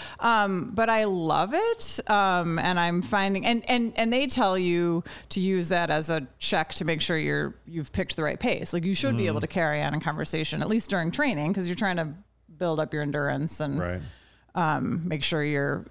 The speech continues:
Speaker 1: finding a pace that you can carry on for twenty-six miles. Um, so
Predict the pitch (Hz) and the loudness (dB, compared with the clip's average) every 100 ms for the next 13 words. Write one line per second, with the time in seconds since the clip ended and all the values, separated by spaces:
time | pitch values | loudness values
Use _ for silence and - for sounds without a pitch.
0 | 170 - 156 151 156 160 160 165 147 165 | -10 -2 -2 0 -2 -2 -2 -2 -2 -2
1 | 147 - 147 143 139 139 135 139 123 135 | -4 -2 -2 0 0 0 0 -2 -4 -4
2 | 131 - - 131 - - 220 202 180 - | -6 -10 -8 -6 -6 -4 -2 0 -2 -6
3 | - - - - 208 196 170 156 160 226 | -16 -18 -20 -2 2 4 2 0 -2 -2
4 | - - 175 170 208 190 190 185 | -6 -2 2 4 6 4 4 0